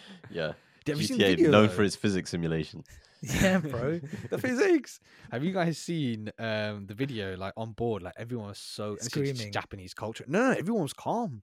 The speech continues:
Speaker 2: when they were
Speaker 3: Really?
Speaker 2: evacuating. I'd seen the video on the, the bigger airplane. I haven't seen anything on the other
Speaker 3: Ah,
Speaker 2: one.
Speaker 3: right.
Speaker 2: But on the bigger airplane, which was, so basically one of them was, like, a commercial airliner, just the way you travel internationally, and the other one was a smaller Coast Guard plane. So it makes sense.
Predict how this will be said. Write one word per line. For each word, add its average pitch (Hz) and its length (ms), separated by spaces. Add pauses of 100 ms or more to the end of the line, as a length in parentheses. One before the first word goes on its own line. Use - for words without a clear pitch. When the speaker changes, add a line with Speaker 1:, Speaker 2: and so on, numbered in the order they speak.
(140)
Speaker 2:
when 120 160
they 127 40
were 123 60
Speaker 3:
Really? 220 140
Speaker 2:
evacuating. 117 580 (240)
I'd 143 160
seen 208 140
the 147 80
video 156 260
on 123 220
the, 110 200
the 104 80
bigger 107 300
airplane. 92 300
I - 20
haven't 104 200
seen 101 120
anything 95 240
on 90 80
the 90 80
other 123 100
Speaker 3:
Ah, 117 200
Speaker 2:
one. 110 120
Speaker 3:
right. 110 260
Speaker 2:
But 117 120
on 123 80
the 131 80
bigger 135 240
airplane, 113 400
which 101 160
was, 95 180 (280)
so 147 100
basically 143 300
one 117 180
of 131 80
them 113 140
was, 98 120
like, 101 160
a - 160
commercial 98 480 (140)
airliner, 92 400
just - 140
the 92 80
way 87 100
you 85 160
travel 85 400 (180)
internationally, 95 540
and 90 80
the 92 80
other 98 140
one 92 100
was 87 120
a 82 40
smaller 98 420
Coast - 300
Guard 180 240
plane. - 160 (480)
So - 140
it 92 100
makes 92 260
sense. - 380